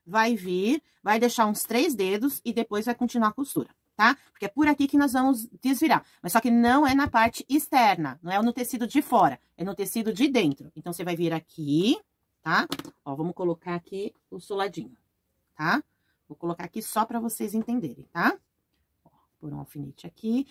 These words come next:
Vai fazer a mesma coisa, pique, tudo aqui. Eu só vou fazer mais, assim, só no olhômetro, que é só pra vocês entenderem a hora da costura, tá? Então, ó, colocamos o solado, tá? Tá tudo certo, então você vai vir com a costura. Vai vir com a costura aqui, aqui, vai passar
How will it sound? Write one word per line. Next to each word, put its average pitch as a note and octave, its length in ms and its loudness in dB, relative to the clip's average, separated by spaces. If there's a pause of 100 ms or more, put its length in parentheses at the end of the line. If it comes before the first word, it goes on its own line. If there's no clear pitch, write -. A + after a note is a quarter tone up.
(120)
Vai A3+ 120 2
fazer B3 220 4
a B3 60 4
mesma B3 300 0
coisa, F3 260 -2
pique, A#3 640 -2
tudo C4 220 -4
aqui. - 140 -4
Eu - 40 -6
só F3+ 140 -2
vou A#3 220 0
fazer A#3+ 240 -2
mais, G#3 200 -2 (160)
assim, E3+ 300 -4 (240)
só A#3 320 4
no A#3 100 2
olhômetro, G#3 480 0
que C#4 100 -8
é B3 40 -4
só A3+ 180 0
pra C#4+ 120 0
vocês C#4 260 0
entenderem B3 460 0
a A#3+ 100 2
hora B3 180 2
da B3+ 120 0
costura, - 480 -8
tá? B3 240 0 (400)
Então, F#3+ 120 -6
ó, C#3+ 120 0 (200)
colocamos F3+ 520 -2
o E3 40 2
solado, C4+ 580 4
tá? G3 220 -6
Tá F#3 80 -10
tudo G3 220 -10
certo, A3+ 280 -4
então A#3+ 140 -4
você A#3 120 -4
vai A3 100 0
vir A3 100 -2
com A3 80 -6
a A3 40 -6
costura. A3+ 440 -4 (420)
Vai F#3 80 -2
vir G3+ 120 0
com F#3+ 80 -2
a F#3 40 -2
costura F3 360 0
aqui, A#3+ 520 2
aqui, A#3 580 0 (280)
vai A#3 260 6
passar G#3 600 0